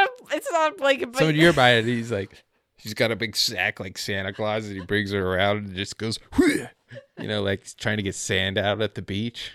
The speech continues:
Speaker 2: and it's poison.
Speaker 1: I, in my mind, it was, like, that, or, I don't know. You know how they do the water when they, they put water on forest fires?
Speaker 2: Mm.
Speaker 1: To me, it was one of those kind of things.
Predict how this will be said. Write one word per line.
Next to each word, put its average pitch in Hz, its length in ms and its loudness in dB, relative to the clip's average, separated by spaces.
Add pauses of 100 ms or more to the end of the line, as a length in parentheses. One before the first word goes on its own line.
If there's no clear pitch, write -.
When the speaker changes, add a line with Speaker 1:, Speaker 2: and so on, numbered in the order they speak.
(140)
Speaker 2:
and 107 100 -8
it's 95 220 -6
poison. 110 580 0 (1000)
Speaker 1:
I, 349 240 -2
in 339 80 -6
my 359 200 2
mind, 370 300 0
it 294 120 -2
was, 254 420 -4 (1300)
like, 269 360 -2
that, 269 460 6
or, 262 220 2 (320)
I 339 160 -4
don't 294 220 2
know. 226 220 2
You 262 160 -4
know 285 140 2
how 277 160 4
they 208 160 2
do 208 320 -8
the 202 100 -4
water 185 760 -2 (420)
when 185 160 -8
they, 175 320 -8 (400)
they 175 80 -12
put 185 220 -10
water 180 400 -2
on 160 200 -8
forest 175 440 -10
fires? 160 420 -8
Speaker 2:
Mm. 110 320 -6 (460)
Speaker 1:
To 208 100 -10
me, 202 160 -6
it 196 80 -6
was - 460 -14 (160)
one 180 180 -12
of 170 80 -14
those 147 220 -12
kind 147 280 -10
of - 80 -20
things. 139 380 -12